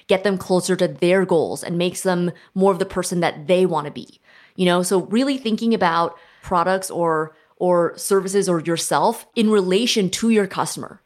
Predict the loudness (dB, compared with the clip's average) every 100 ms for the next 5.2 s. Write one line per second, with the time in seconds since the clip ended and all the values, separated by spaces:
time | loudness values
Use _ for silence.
0 | -2 0 2 2 2 2 2 0 0 2
1 | 2 0 -2 -4 -6 -6 -6 2 2 4
2 | 0 0 0 2 0 -4 -14 _ -2 0
3 | 2 0 -2 -4 -2 0 2 4 4 2
4 | 0 -4 _ _ -6 -2 0 2 2 0
5 | -2